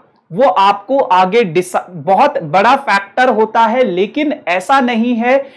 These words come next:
कि अगर हमारा एग्जाम अच्छा नहीं होगा तो लाइफ खराब हो जाएगी। एग्जाम अच्छा बुरा ये चीजें चलती रहती हैं। अगर आप कामनेस के साथ, कॉन्फिडेंट के साथ, कॉन्फिडेंस के साथ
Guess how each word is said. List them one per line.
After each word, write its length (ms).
कि 80
अगर 460
हमारा 600
एग्जाम 480
अच्छा 440
नहीं 360
होगा 340
तो 140
लाइफ 400
खराब 420
हो 80
जाएगी। 340
एग्जाम 480
अच्छा 580
बुरा 480
ये 280
चीजें 400
चलती 500
रहती 300
हैं। 220
अगर 240
आप 500
कामनेस 560
के 160
साथ, 300
कॉन्फिडेंट 800
के 140
साथ, 280
कॉन्फिडेंस 720
के 160
साथ 240